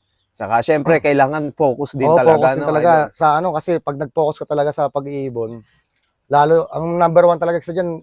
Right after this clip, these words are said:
Speaker 2: supplier mo, dapat nahipo mo rin sila kung sino may mga,
Speaker 1: Oo.
Speaker 2: ano na, may, merong, kala mo malakas lumipad, yung pala, sobrang payat na.
Speaker 1: Opo, opo.
Speaker 2: Yung ganun. Para ma-i-, ano, may adjust mo agad yung katawan nila,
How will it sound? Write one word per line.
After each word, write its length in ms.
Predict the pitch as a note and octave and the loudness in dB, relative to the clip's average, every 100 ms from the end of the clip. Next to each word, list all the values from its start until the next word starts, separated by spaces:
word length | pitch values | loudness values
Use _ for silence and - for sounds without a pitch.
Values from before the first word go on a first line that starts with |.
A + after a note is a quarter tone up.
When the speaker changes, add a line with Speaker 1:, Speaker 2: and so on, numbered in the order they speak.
| _ | _
Speaker 2:
supplier 480 | - F3 E3 D#3 D#3+ | -10 -2 2 4 2
mo, 120 | E3+ | 0
dapat 360 | D3 C3+ D3+ C3 | -2 -2 -4 -6
nahipo 560 | C#3 C3+ C#3 C3+ C#3+ | -6 -4 -6 -6 -6
mo 120 | C3+ C3 | -6 -8
rin 80 | |
sila 180 | B2+ C3+ | -8 -10
kung 260 | B2 A#2 A2 _ _ _ _ | -8 -12 -18 _ _ _ _
sino 260 | - C#3 C3+ | -10 -6 -4
may 140 | C3 C3 | -6 -6
mga, 200 | B2+ B2 | -6 -8
Speaker 1:
Oo. 80 | |
Speaker 2:
ano 100 | B2+ C3+ | -8 -8
na, 180 | C3+ A2+ | -8 -10
may, 180 | G#2+ B2+ D3+ C#3 _ | -8 -6 -6 -8 _
merong, 380 | A#2+ B2 A#2+ A#2+ _ _ _ | -8 -8 -10 -14 _ _ _
kala 200 | - C#3 | -4 -2
mo 120 | E3 | 0
malakas 320 | D3+ C3+ A#2 C#3 | -2 -4 -6 -8
lumipad, 320 | C#3+ E3+ C#3 | -4 -4 -4
yung 120 | B2 | -8
pala, 160 | D3+ D3 | -10 -10
sobrang 360 | A#2 A#2 A#2 | -12 -12 -12
payat 240 | A2 A#2+ - | -10 -12 -12
na. 220 | A#2 G2+ _ | -18 -18 _
Speaker 1:
Opo, 320 | A2 G2+ - | -12 -12 -12
opo. 260 | F2+ F2+ F2+ | -18 -16 -16
Speaker 2:
Yung 120 | A2+ | -10
ganun. 300 | A#2 A#2 A2+ A2 G#2 | -10 -10 -12 -16 _
Para 180 | C3 C3+ | -8 -4
ma-i-, 420 | D3 D3 D3+ D#3 | -2 -4 -4 -4
ano, 280 | C#3+ C3+ B2 | -4 -6 -8
may 140 | D3+ | -8
adjust 300 | D3 B2+ D3 | -6 -6 -8
mo 120 | D3+ D3 | -6 -4
agad 200 | C#3+ C3 | -6 -8
yung 240 | C#3+ C3+ | -12 -10
katawan 360 | B2+ C3 B2+ C3+ | -10 -8 -8 -8
nila, 320 | C3 B2+ | -8 -8